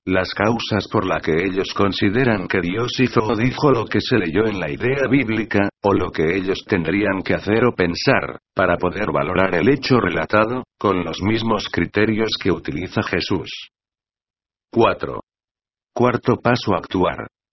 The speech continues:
Si solo nos quedamos en el paso de ver, solo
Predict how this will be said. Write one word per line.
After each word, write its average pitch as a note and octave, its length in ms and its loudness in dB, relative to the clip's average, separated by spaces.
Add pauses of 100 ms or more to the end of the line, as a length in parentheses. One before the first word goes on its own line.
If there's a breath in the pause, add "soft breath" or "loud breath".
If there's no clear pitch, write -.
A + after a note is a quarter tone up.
(760)
Si - 220 -6
solo C3+ 320 0
nos G2 240 -4
quedamos G2+ 600 0
en E2 100 2
el C#2 180 -8
paso A#2+ 400 0
de G2 140 2
ver, G#2 200 -2
solo G#2 280 0